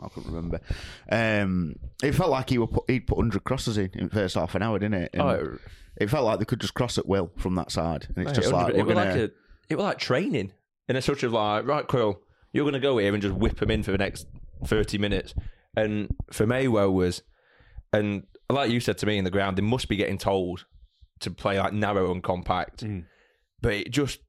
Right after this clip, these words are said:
Speaker 2: meant cross after cross after cross is just coming into the box. And that is playing with fire. And admit it, I know they, they, well, they, they got the penalty off a cross, but I know they didn't score, like, from a, you know, from an initial
Speaker 1: Aerial
Speaker 2: cross.
Speaker 1: cross, yeah, yeah, yeah.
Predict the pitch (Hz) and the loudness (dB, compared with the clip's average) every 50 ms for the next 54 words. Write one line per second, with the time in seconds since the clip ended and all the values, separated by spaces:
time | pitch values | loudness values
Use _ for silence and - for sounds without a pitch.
0 | _ - 117 104 95 92 92 - - - - 123 139 147 135 - - - 101 98 | _ -2 -2 -2 0 -4 -6 -8 -10 -4 0 0 2 2 0 -4 -4 -4 -4 -4
1 | - - - 87 - - - 117 117 117 117 - - - 98 - - - 104 - | -4 -4 -4 -4 -4 -2 0 0 0 0 -2 -4 -6 -6 -6 -6 -6 -8 -8 -8
2 | - - 117 107 104 - - - - 92 92 - - 92 - - - - 120 117 | -2 0 0 0 0 -4 -12 -6 -4 -4 -4 -2 -4 -6 -6 -4 -4 -2 -2 0
3 | 107 107 104 101 - 98 95 92 95 101 95 90 - - - - - - _ _ | 0 -2 -2 -4 -4 -6 -4 -2 -2 -2 -2 -2 -4 -6 -12 -20 -20 -20 _ _
4 | _ _ _ _ _ _ _ _ _ _ _ _ 113 113 123 151 156 - 120 - | _ _ _ _ _ _ _ _ _ _ _ _ 0 2 2 2 2 2 2 0
5 | 107 - - 110 101 101 95 90 - - 98 101 95 92 98 101 95 110 123 139 | 0 2 2 2 2 2 0 0 0 2 2 2 2 2 2 2 2 2 0 0
6 | - 117 117 123 131 123 107 110 113 - - 104 117 113 - - 123 110 85 - | 0 0 0 2 0 0 2 2 0 0 0 0 0 0 2 2 0 0 0 -2
7 | - - _ _ _ _ _ _ _ _ 95 95 76 - - 104 95 95 104 - | -10 -18 _ _ _ _ _ _ _ _ -4 -4 -4 -2 0 -2 2 2 0 0
8 | - 95 87 - 101 104 104 - - 90 92 - - - - 95 85 92 - - | 0 -2 0 0 0 0 0 0 0 -2 -2 -4 -6 -2 -2 -2 -2 -2 -6 -14
9 | - - - 95 104 98 - - - - - 120 123 110 107 107 104 104 95 - | -18 -14 -4 -2 -2 -2 -2 -6 -8 -4 0 0 2 2 2 0 0 -2 -4 -6
10 | - - - 107 104 101 95 87 78 - - _ _ _ _ _ _ _ _ _ | -8 -2 0 2 2 2 2 0 -2 -4 -10 _ _ _ _ _ _ _ _ _
11 | _ _ _ _ _ _ _ - 104 92 90 - - - 110 104 98 87 - - | _ _ _ _ _ _ _ -2 -2 -2 -2 -4 -2 -2 0 0 0 0 -2 -4
12 | _ 104 101 90 87 - - 98 98 95 98 98 98 95 101 101 95 107 104 107 | _ -4 -2 -2 -2 -4 -4 -4 -2 -2 -2 -2 -2 -2 0 -2 0 2 2 2
13 | 107 101 98 101 98 - - 110 104 98 101 101 98 98 95 | 2 2 0 0 -2 -4 -6 -6 -6 -6 -8 -10 -12 -14 -18